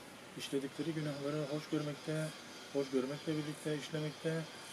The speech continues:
birbirlerini sakındırıp onlara gitmemekte, aksine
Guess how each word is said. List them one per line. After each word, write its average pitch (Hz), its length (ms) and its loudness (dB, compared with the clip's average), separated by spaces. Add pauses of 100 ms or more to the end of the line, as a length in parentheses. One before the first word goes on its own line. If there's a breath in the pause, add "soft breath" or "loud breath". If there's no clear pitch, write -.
(160)
birbirlerini 143 520 2
sakındırıp 139 480 0
onlara 135 380 0
gitmemekte, 151 720 -2 (560 loud breath)
aksine 143 360 2